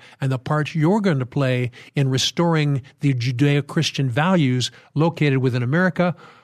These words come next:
within our Declaration of Independence, within the Constitution, and make your stand. As we go through this show,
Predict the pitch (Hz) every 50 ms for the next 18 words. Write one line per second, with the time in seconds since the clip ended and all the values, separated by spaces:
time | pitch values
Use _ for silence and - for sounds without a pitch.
0 | _ - 139 135 131 117 143 139 135 135 131 127 127 120 113 147 147 - 135 135
1 | 139 139 135 123 - 131 120 113 127 123 120 120 - - 175 185 175 185 185 180
2 | 160 - - - - - - - _ - 143 135 131 - - 160 143 139 127 131
3 | - - 151 151 151 143 147 - 120 - 160 170 175 160 - 170 165 165 - -
4 | - - - 143 135 131 143 160 165 165 170 - 143 147 151 127 - - - -
5 | 170 165 160 143 127 120 131 135 127 139 151 147 131 160 160 151 - 170 160 147
6 | 139 143 131 - - - 202 196 175 151 131